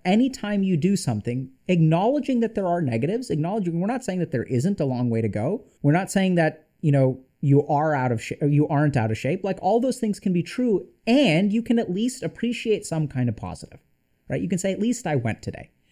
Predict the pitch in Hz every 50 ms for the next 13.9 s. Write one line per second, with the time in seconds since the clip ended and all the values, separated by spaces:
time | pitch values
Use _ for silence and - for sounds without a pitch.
0 | _ _ - - - 180 165 196 247 233 - 254 233 - - 226 208 - - -
1 | - 220 269 339 - - 254 190 147 139 135 127 120 117 113 147 202 - 202 185
2 | 185 196 190 - 185 226 233 - - 240 233 196 214 208 185 185 147 151 190 233
3 | 285 302 320 254 - - - - - 196 214 226 220 214 233 226 214 196 208 208
4 | 196 196 202 208 196 175 - 185 190 180 - 190 180 165 156 139 139 127 131 127
5 | 104 104 - - _ _ _ _ _ - 180 170 - - - 254 277 302 294 302
6 | 302 254 233 247 196 202 214 190 - - 175 170 160 156 - 117 104 117 170 185
7 | - 160 - 170 151 - - 175 175 175 175 165 156 160 - - - 147 165 -
8 | - - 170 170 165 165 156 147 - - 147 143 143 143 135 127 113 113 110 113
9 | 104 80 - - - 151 196 294 - - - 139 135 135 - - 123 131 - -
10 | 156 139 127 120 110 98 113 117 - - 95 82 - - 185 202 277 - - _
11 | _ _ _ _ - 151 151 143 - 196 214 220 220 - 202 165 151 139 123 123
12 | 120 113 131 101 120 113 123 - - 185 175 180 160 143 - - 139 156 175 -
13 | 156 - - 147 131 151 147 170 196 196 - - - 110 113 143 170 -